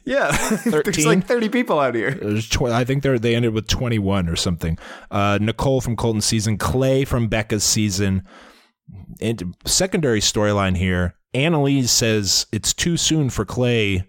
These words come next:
Speaker 2: to be here after he broke up with Angela. I'll see how that plays out.
Speaker 1: Okay.
Speaker 2: I am more inclined to believe, uh, Clay's version of events than I am Annalise. Just my
Speaker 1: Well,
Speaker 2: opinion.
Speaker 1: Annalise is who we thought she
Speaker 2: Yeah,
Speaker 1: was,
Speaker 2: yeah,
Speaker 1: Rim.
Speaker 2: yeah, <laughs>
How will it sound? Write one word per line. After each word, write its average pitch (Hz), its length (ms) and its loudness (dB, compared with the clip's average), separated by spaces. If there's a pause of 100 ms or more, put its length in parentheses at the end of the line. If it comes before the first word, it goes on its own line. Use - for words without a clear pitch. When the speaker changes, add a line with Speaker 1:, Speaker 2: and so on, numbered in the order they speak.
(140)
Speaker 2:
to 110 100 -2
be 131 280 2
here 95 540 2
after 104 280 -2
he 98 60 2
broke 98 280 -2
up 92 140 -2
with 90 160 -6
Angela. 85 580 -2 (1120)
I'll - 100 -8
see 117 280 0
how 107 120 2
that 104 220 0
plays 101 200 -2
out. 95 220 0
Speaker 1:
Okay. 120 420 -4
Speaker 2:
I 123 180 0
am 151 100 2
more 143 180 2
inclined 131 280 0
to 123 40 -2
believe, 113 480 -2
uh, 101 360 2
Clay's 123 360 0
version 123 320 0
of 117 100 0
events 120 360 0
than 101 80 0
I 101 60 2
am 101 140 2
Annalise. 110 540 0 (1040)
Just - 200 -2
my 95 100 0
Speaker 1:
Well, 214 120 -2
Speaker 2:
opinion. 233 220 4
Speaker 1:
Annalise 160 360 2
is 113 240 2
who 135 220 0
we 113 140 0
thought 110 300 2
she 101 140 4
Speaker 2:
Yeah, - 80 0
Speaker 1:
was, 101 240 2
Speaker 2:
yeah, 107 40 0
Speaker 1:
Rim. 104 200 2
Speaker 2:
yeah, 294 260 2
<laughs> 175 120 0